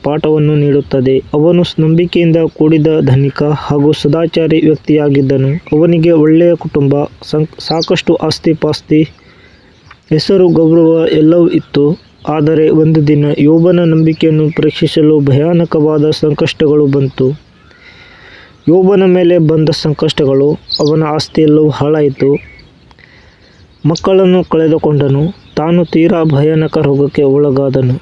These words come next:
ಮಿತ್ರರು ಅವನನ್ನು ಕರೆದೊಯ್ದು ಅವಮಾನಿಸಿದರು.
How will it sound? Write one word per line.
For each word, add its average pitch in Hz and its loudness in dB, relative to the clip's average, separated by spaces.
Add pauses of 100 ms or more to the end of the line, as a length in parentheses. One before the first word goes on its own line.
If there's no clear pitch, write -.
(100)
ಮಿತ್ರರು 170 0
ಅವನನ್ನು 151 0
ಕರೆದೊಯ್ದು 147 0
ಅವಮಾನಿಸಿದರು. 143 0